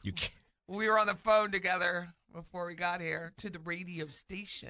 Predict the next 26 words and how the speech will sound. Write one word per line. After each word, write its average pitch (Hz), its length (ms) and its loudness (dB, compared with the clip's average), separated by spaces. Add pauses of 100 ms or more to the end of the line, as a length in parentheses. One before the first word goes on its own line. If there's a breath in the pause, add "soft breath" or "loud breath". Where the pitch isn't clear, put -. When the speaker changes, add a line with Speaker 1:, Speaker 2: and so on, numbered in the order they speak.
Speaker 1:
There 175 180 4
is 123 100 2
a 110 60 2
lot 95 260 4
of 87 140 -2
whys 90 340 0
just - 260 -6
in 95 120 -2
the 92 60 -2
world. 92 440 -2
<laughs> 113 160 -8 (160)
Speaker 2:
And 247 120 -10
then 320 120 -6
I 339 100 -2
wanted 294 360 0
to 247 80 0
show 247 400 4
what 220 160 0
my 214 160 2
friend 202 360 -2
Bling, 202 520 0
Bling 214 300 -4
is 208 140 -8
the 185 80 -10
new 185 200 -4
black. 175 640 -2